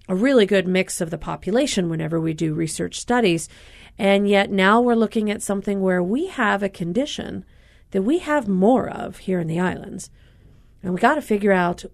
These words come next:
why that is. Because if we can identify why, the whole goal is that we can provide some sort of way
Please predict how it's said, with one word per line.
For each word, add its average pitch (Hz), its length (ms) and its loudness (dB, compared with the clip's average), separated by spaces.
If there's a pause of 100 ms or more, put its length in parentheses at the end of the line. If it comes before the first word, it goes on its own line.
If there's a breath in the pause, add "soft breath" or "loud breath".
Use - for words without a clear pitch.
(100)
why 202 420 0
that 208 220 0
is. - 400 -4 (340 loud breath)
Because 233 440 4
if 226 100 0
we 269 120 0
can 294 160 -2
identify 226 520 2
why, 202 480 2 (240 loud breath)
the 233 100 2
whole 320 220 4
goal 170 320 0
is 202 160 -4
that 202 80 -2
we 175 160 0
can 190 200 -4
provide 160 500 -6
some 202 280 -2
sort 170 240 -6
of 160 140 -8
way 165 400 -8